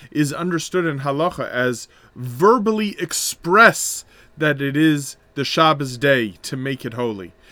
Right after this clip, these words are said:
And the way that we fulfill this mitzvah is on one level by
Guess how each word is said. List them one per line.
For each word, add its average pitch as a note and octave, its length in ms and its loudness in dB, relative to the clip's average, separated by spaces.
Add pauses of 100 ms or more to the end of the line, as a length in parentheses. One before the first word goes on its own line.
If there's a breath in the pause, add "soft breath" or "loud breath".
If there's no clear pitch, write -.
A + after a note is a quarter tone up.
(160 loud breath)
And C#3+ 180 -4
the D3+ 60 2
way F3+ 200 6
that F3 140 4
we D3+ 140 -2
fulfill E3+ 580 -2
this D3 420 -2
mitzvah C#3 520 -4 (560 loud breath)
is C#3+ 200 -6
on C3+ 200 -4
one F3 200 0
level B2 460 -4
by C#3+ 320 0